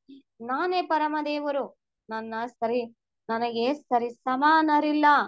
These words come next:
ಆರಂಭದಲ್ಲಿಯೇ ಅಂತ್ಯವನ್ನು ತಿಳಿಸಿದ್ದೇನೆ. ನನ್ನ ಸಂಕಲ್ಪವು ನಿಲ್ಲು-, ನಿಲ್ಲುವುದು. ನನ್ನ ಇಷ್ಟಾರ್ಥವನ್ನೆಲ್ಲ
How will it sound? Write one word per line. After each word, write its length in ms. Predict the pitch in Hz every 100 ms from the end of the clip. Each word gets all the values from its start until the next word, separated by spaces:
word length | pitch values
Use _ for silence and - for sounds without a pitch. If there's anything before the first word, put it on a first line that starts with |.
| - _ 269 285 285 _
ಆರಂಭದಲ್ಲಿಯೇ 1160 | 302 311 294 285 269 262 262 311 330 302 262 285
ಅಂತ್ಯವನ್ನು 760 | 302 262 262 269 302 302 302
ತಿಳಿಸಿದ್ದೇನೆ. 1120 | 294 311 311 311 320 320 320 320 311 233 - _ _ _ 226
ನನ್ನ 220 | 226 226
ಸಂಕಲ್ಪವು 920 | 233 254 294 294 285 277 262 254 254
ನಿಲ್ಲು-, 680 | 311 285 262 285 285 285 -
ನಿಲ್ಲುವುದು. 800 | 254 285 294 294 294 302 214 - - 277 294 269 _
ನನ್ನ 220 | 339 381
ಇಷ್ಟಾರ್ಥವನ್ನೆಲ್ಲ 1500 | 370 285 339 - 381 370 359 359 330 311 302 294 285 269 262